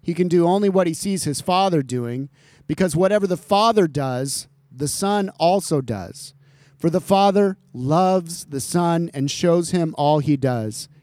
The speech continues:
Yes, and he will show him even greater works than these,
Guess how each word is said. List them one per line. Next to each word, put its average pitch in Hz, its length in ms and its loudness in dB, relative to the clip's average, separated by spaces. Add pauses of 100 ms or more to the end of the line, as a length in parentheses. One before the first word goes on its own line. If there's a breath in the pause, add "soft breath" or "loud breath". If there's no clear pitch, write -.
Yes, 175 560 -2 (1200 loud breath)
and 151 140 0
he 185 160 4
will 160 140 4
show 196 300 4
him 185 240 2
even 170 280 0
greater 185 460 4
works 185 340 0
than 156 200 -2
these, 143 540 0